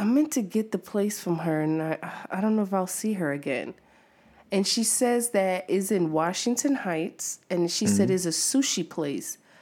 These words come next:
Speaker 2: I love
Speaker 1: But
Speaker 2: sushi.
Speaker 1: everything is cooked sushi. She said everything is
Speaker 2: Washington
Speaker 1: cooked.
Speaker 2: Heights.
Speaker 1: And she said the name is something
Speaker 2: Oh, you don't
Speaker 1: Mama.
Speaker 2: like, you don't like raw fish?
Speaker 1: Oh, I hate raw fish.
Speaker 2: I Googled it
Speaker 1: Okay,
Speaker 2: after
Speaker 1: so I
Speaker 2: this.
Speaker 1: legitimately tried sushi twice.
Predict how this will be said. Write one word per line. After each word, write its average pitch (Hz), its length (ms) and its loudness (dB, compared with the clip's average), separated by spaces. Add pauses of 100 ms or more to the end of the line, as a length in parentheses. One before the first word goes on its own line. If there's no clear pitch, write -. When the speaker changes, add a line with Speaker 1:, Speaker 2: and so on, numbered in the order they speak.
(380)
Speaker 2:
I 175 60 6
love 160 80 8
Speaker 1:
But 120 80 6
Speaker 2:
sushi. - 420 2 (240)
Speaker 1:
everything 233 500 4
is - 180 0
cooked - 440 -2
sushi. - 600 -2 (120)
She - 200 -4
said 214 240 0
everything 220 440 2
is 165 100 4
Speaker 2:
Washington 202 460 2
Speaker 1:
cooked. - 100 -6
Speaker 2:
Heights. - 640 -6 (320)
Speaker 1:
And 185 240 2
she 233 140 0
said 240 220 0
the 208 80 4
name 214 240 4
is 208 120 0
something 196 340 2
Speaker 2:
Oh, 151 80 4
you 151 60 4
don't 196 240 4
Speaker 1:
Mama. 226 320 4
Speaker 2:
like, 262 80 -2
you 139 60 0
don't 139 120 -2
like 135 140 -4
raw 131 220 -4
fish? 147 500 -12 (400)
Speaker 1:
Oh, 151 60 -8
I 147 100 -6
hate 147 340 -6
raw 147 200 -10
fish. - 320 -10
Speaker 2:
I 175 100 4
Googled 170 320 2
it 131 140 4
Speaker 1:
Okay, 247 140 6
Speaker 2:
after 220 40 6
Speaker 1:
so - 140 6
I 226 140 10
Speaker 2:
this. 240 160 4
Speaker 1:
legitimately 254 580 4
tried 208 340 0
sushi 180 640 -2 (320)
twice. - 680 -4